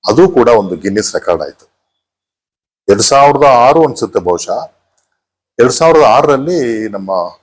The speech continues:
ಎ ಪಿ ಜೆ ಅಬ್ದುಲ್ ಕಲಾಂ ಅವರು ರಾಷ್ಟ್ರಪತಿ ಆಗಿದ್ದ ಕಾಲದಲ್ಲಿ ಅವರಿಗೆ ದೇಶದ ಮೂರನೇ ಅತ್ಯುನ್ನತವಾದ ಪ್ರಶಸ್ತಿ ಪದ್ಮಭೂಷಣ ಪ್ರಶಸ್ತಿ ಕೂಡ ಸಿಗುತ್ತೆ ಅವ್ರಿಗೆ. ಅಂತ ಒಬ್ಬ ಮನುಷ್ಯ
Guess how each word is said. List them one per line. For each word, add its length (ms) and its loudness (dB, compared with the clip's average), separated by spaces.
ಎ 40 -2
ಪಿ 180 -4
ಜೆ 120 2
ಅಬ್ದುಲ್ 280 0
ಕಲಾಂ 380 -2
ಅವರು 180 -4
ರಾಷ್ಟ್ರಪತಿ 420 -2
ಆಗಿದ್ದ 240 0
ಕಾಲದಲ್ಲಿ 560 -4
ಅವರಿಗೆ 280 0
ದೇಶದ 340 2
ಮೂರನೇ 360 0
ಅತ್ಯುನ್ನತವಾದ 840 0
ಪ್ರಶಸ್ತಿ 640 -6
ಪದ್ಮಭೂಷಣ 540 0
ಪ್ರಶಸ್ತಿ 440 -6
ಕೂಡ 180 -8
ಸಿಗುತ್ತೆ 400 -6
ಅವ್ರಿಗೆ. 240 -4
ಅಂತ 260 0
ಒಬ್ಬ 360 2
ಮನುಷ್ಯ 380 0